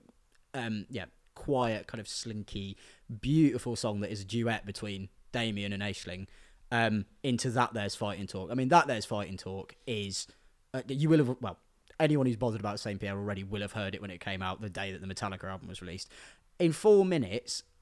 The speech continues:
th-, just the most incredible mix of, um, I mean, The Armed and L C D Sound System and Soulwax and Meshuggah. It's like getting beat up in a, a mathcore club. It's fucking, or mathcore disco, I would say. It's fucking amazing. I think those two songs,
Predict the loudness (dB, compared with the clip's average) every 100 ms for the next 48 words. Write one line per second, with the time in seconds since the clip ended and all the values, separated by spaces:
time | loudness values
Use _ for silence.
0 | _ -8 -8 -8 -4 -4 -2 0 2 0
1 | -4 -14 _ _ -2 -2 -2 2 4 4
2 | 2 4 2 2 -4 -4 -2 -2 -4 -12
3 | _ _ _ _ _ _ -20 _ 2 4
4 | 4 4 2 2 4 2 -2 -8 -2 4
5 | 6 6 4 0 -4 -2 2 4 4 2
6 | 2 2 -2 -2 2 2 2 0 -4 -4
7 | -2 0 2 2 2 2 2 -2 -2 -2
8 | 2 2 0 -2 -2 -2 -2 -2 -2 -2
9 | -2 -2 -2 0 -2 -2 -2 -2 -2 -4
10 | 0 2 0 -4 -6 -6 -6 -6 -8 -14
11 | _ -10 -8 -6 -6 -6 -6 -4 0 0
12 | 0 -6 -6 -6 -4 -8 -10 -10 -10 -8
13 | -8 -10 -20 -16 -14 -2 -2 0 0 -2
14 | -2 -2 -2 2 4 4 0 -2 -2 -4